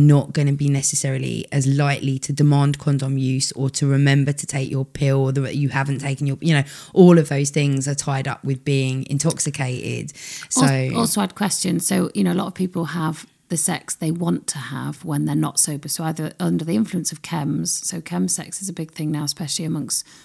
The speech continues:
Speaker 2: men who have sex with men, and also, you know, alcohol basically is disinhibiting.
Speaker 1: So chem sex is sex whilst on drugs,
Speaker 2: Yeah.
Speaker 1: so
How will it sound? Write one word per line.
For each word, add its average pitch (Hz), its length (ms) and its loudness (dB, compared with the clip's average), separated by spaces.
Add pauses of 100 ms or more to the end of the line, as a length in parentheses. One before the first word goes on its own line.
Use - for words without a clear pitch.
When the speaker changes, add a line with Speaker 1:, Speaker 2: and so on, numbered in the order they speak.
(100)
Speaker 2:
men 170 140 0
who 160 40 2
have 160 100 -2
sex - 240 -4
with - 120 -10
men, 180 260 0
and - 180 -6
also, 147 440 -8
you 175 80 -6
know, 139 80 -6
alcohol 156 440 -6
basically 175 340 -2
is 160 120 -4 (140)
disinhibiting. 156 880 0
Speaker 1:
So 185 140 0
chem 175 260 2
sex 151 300 -2
is 147 100 0
sex - 400 -4
whilst 139 340 0
on 135 120 0
drugs, 131 480 -2
Speaker 2:
Yeah. 143 200 0
Speaker 1:
so - 60 -8